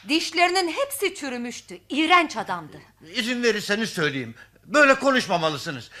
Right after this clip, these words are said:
Speaker 2: Sizin söyledikleriniz tarihi bilgilerle ispatlanmıyor. Danton...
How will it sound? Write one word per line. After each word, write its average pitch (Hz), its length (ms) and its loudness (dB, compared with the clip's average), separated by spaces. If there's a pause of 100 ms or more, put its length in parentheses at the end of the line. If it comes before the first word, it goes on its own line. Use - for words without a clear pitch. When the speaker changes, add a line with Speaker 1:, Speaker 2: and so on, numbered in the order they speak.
(240)
Speaker 2:
Sizin 294 280 -2
söyledikleriniz 240 760 2
tarihi 233 460 6
bilgilerle 226 480 4
ispatlanmıyor. 190 720 2 (440)
Danton... 240 440 2